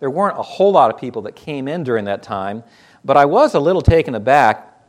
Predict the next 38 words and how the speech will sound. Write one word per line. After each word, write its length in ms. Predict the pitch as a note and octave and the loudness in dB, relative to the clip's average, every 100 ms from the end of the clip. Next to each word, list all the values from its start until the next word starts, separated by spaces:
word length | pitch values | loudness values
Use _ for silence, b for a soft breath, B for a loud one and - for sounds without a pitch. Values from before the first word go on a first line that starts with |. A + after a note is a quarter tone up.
| _ _ _ _ _ _ _ _ | _ _ _ _ _ _ _ _
Now, 100 | E3 | -8
normally 360 | F3 G#3+ F#3 C3 | -2 -2 -2 -4
people, 320 | D#3+ D3 C#3 | -8 -6 -8
they 140 | A2 A2+ | -8 -10
come 280 | D3+ D#3 | -8 -8
in 160 | A#2 A2 | -8 -8
and 80 | A2+ | -8
we 120 | C3 | -8
give 160 | B2 A2+ | -6 -6
the 80 | |
good 200 | A#2 A#2+ | -6 -8
person 320 | - A#2+ - F2+ | -6 -6 -6 -14
test. 400 | F2 - - _ b b b _ | -16 -16 -20 _ b b b _
Basically, 380 | C3+ B2+ B2+ C3 | -8 -8 -6 -8
go 140 | A#2+ A#2 | -2 -2
over 100 | G#2+ | -2
the 60 | |
Ten 200 | G2+ D#3+ | -6 -8
Commandments 720 | F3+ D#3 C3 B2+ B2 A#2+ - _ | -8 -8 -6 -6 -8 -12 -20 _
and 140 | A#2+ G#2+ | -18 -8
try 160 | B2+ | -6
and 100 | A#2+ | -4
use 200 | A#2+ A#2 | -6 -6
that 240 | B2+ A#2+ - | -2 -2 -2
as 260 | A2+ G#2+ | -6 -8
a 80 | G#2+ | -10
means 400 | A2 A#2+ A#2 - b b b | -10 -10 -12 -14 b b b
to 80 | - | -12
point 260 | - E3+ E3+ | -4 -2 -2
out 140 | G3 | -2
to 80 | C#3 | -4
them, 240 | A#2+ B2 B B | -6 -8 B B
"You 240 | D3+ D#3 | -6 -2
are 80 | D3+ | 0
not 220 | D#3+ F#3 | 0 -2
a 20 | |
good 180 | D3 C3+ | -2 -2
person, 480 | E3 E3+ - - | 0 0 -2 -10